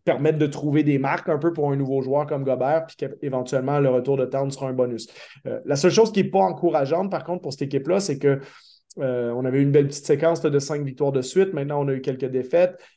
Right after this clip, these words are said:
Euh, mais c'est que maintenant, on a un quart de la saison qui est déjà passé.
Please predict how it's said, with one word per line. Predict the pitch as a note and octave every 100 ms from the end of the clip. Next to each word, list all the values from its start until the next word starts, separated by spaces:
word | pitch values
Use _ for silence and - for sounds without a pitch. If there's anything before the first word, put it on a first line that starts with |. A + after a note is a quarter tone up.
| -
Euh, | A#2+ A#2 A2+
mais | C#3
c'est | C#3+ D3
que |
maintenant, | D3 D3 F#3
on |
a | D#3
un | C3+
quart | D#3+ F3 D#3
de |
la | D3
saison | C#3+ C3+ D3+ E3
qui | C#3+
est |
déjà | C3 C3+ C#3
passé. | C#3 - - C#3+